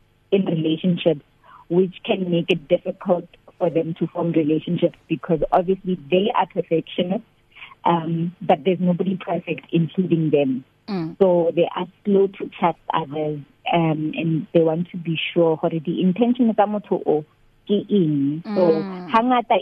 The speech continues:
Speaker 1: in, in relationships, if they don't find somebody who's patient, it's very hard for them to maintain relationships.
Speaker 2: Mm.
Speaker 1: Mm.
Speaker 2: Mm.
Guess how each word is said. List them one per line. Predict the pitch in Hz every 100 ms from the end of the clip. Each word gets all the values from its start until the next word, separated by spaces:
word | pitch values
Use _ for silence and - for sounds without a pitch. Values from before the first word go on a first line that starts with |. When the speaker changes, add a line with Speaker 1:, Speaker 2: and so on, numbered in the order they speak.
| -
Speaker 1:
in, | 233 233
in | 226 233
relationships, | 233 202 180 190 208 190 196 - -
if | 220
they | 220 214
don't | 196 208 202
find | 190 185 196 190
somebody | 185 180 170 180 -
who's | 185 _ -
patient, | 185 175 180 165 - _ -
it's | 175 139
very | 135 170 185 190
hard | 170 156 147 127 _ _ _
for | 180
them | 156 160
to | -
maintain | 170 156 147 156 160
relationships. | 147 139 139 147 139 - - _
Speaker 2:
Mm. | 214 185 160 _ _ _ _ _ _ _ _ _ -
Speaker 1:
Mm. | 156 139 233 -
Speaker 2:
Mm. | 294 277 -